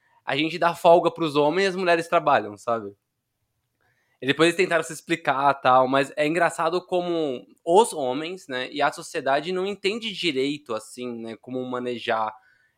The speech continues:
essa data. E, e aí fica aquela questão, será se precisa dessa data ou não, e tudo mais, né, todas essas polêmicas. E assim, Gi, nesse dia, muito mais do que flores,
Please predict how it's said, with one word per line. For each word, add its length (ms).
essa 280
data. 960
E, 60
e 100
aí 140
fica 120
aquela 200
questão, 380
será 260
se 140
precisa 560
dessa 260
data 340
ou 80
não, 800
e 40
tudo 220
mais, 920
né, 340
todas 360
essas 260
polêmicas. 760
E 100
assim, 320
Gi, 160
nesse 340
dia, 400
muito 300
mais 260
do 100
que 320
flores, 960